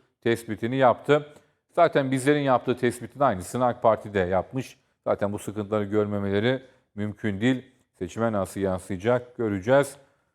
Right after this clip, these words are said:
Ee, ak Parti oy vermese bile muhalefete gitmiyor bu seçmen grubu.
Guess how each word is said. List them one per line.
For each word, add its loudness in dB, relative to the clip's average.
Ee, 0
ak -2
Parti 2
oy 2
vermese 0
bile -2
muhalefete 0
gitmiyor -4
bu -10
seçmen -6
grubu. 0